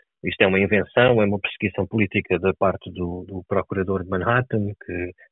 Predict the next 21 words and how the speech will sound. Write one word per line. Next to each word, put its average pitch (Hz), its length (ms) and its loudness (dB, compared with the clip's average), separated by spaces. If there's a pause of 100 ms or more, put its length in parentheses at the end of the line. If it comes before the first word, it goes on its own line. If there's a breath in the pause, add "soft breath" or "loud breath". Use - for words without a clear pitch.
tem 98 200 2
dinheiro 98 280 4
do 95 120 0
George 101 340 0
Soros 113 420 2
e 101 60 0
essas - 240 -4
coisas, 90 320 -10
pronto, 98 200 -8
aquelas, 92 320 -8 (840 loud breath)
eh, - 320 -2
acusações 95 540 -2
a 98 40 -4
que - 140 -8
nós 92 140 0
já 95 60 2
estamos 95 300 -4
habituados. 101 480 2 (1080 loud breath)
Agora, 110 420 8
eh, 107 360 8
eh, 131 220 4